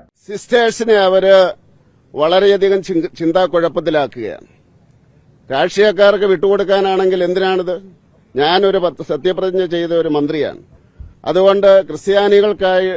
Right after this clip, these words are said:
വേണ്ടി പക്ഷപാതം പിടിക്കാൻ എനിക്ക് സാധിക്കില്ല. പക്ഷേ ക്രിസ്തുവിന്റെ പേരിൽ എനിക്ക് പറയാനുള്ള അവകാശമുണ്ട്. ജാമ്യം എപ്പം കൊടുക്കണം എന്ന് തീരുമാനിക്കുന്നത് ആ സിസ്റ്റേഴ്സ് മാത്രമാണ്. നിയമം അറിയാവുന്നതുകൊണ്ടാണ് പറയുന്നത്.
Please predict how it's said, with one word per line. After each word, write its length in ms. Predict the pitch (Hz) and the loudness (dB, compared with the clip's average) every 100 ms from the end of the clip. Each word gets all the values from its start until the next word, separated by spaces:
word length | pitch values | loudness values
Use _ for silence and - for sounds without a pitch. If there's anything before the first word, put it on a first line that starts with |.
| - | -8
വേണ്ടി 420 | - 175 175 180 185 | -6 -4 -2 -2 -4
പക്ഷപാതം 600 | 151 - 190 185 185 185 | -6 -6 0 0 0 -2
പിടിക്കാൻ 400 | 175 170 175 175 | -4 -2 -2 -2
എനിക്ക് 160 | 165 | -4
സാധിക്കില്ല. 600 | 170 170 151 170 139 90 - _ _ _ _ _ _ - | -6 -4 -2 -2 -6 -12 -18 _ _ _ _ _ _ -6
പക്ഷേ 260 | 170 240 233 | -2 0 -2
ക്രിസ്തുവിന്റെ 600 | 180 175 - 247 247 240 | -4 -8 2 4 6 4
പേരിൽ 280 | 226 220 | 4 4
എനിക്ക് 180 | 220 214 | 0 0
പറയാനുള്ള 420 | 208 196 202 196 | 2 4 4 4
അവകാശമുണ്ട്. 680 | 185 180 185 180 185 147 113 82 _ _ _ _ _ _ _ _ 135 | 2 4 2 0 -2 -2 -6 -14 _ _ _ _ _ _ _ _ -2
ജാമ്യം 500 | 151 196 220 220 196 | 2 4 4 4 4
എപ്പം 280 | - 240 | 2 -2
കൊടുക്കണം 500 | 214 190 151 196 196 - | 0 -2 0 0 -2 -4
എന്ന് 200 | 160 180 | -4 -2
തീരുമാനിക്കുന്നത് 880 | 160 175 180 180 175 180 185 190 233 - _ _ - | -2 -2 0 0 -2 -2 -2 -2 -6 -12 _ _ -6
ആ 140 | 165 | 0
സിസ്റ്റേഴ്സ് 600 | 196 185 - 220 233 - | 0 0 -2 2 2 2
മാത്രമാണ്. 540 | 214 208 208 214 202 180 | 0 0 2 0 0 2
നിയമം 240 | 185 208 | 2 4
അറിയാവുന്നതുകൊണ്ടാണ് 680 | 202 202 202 202 202 185 180 | 2 4 4 2 0 0 0
പറയുന്നത്. 600 | 160 147 127 98 69 _ | 0 -2 -6 -8 -16 _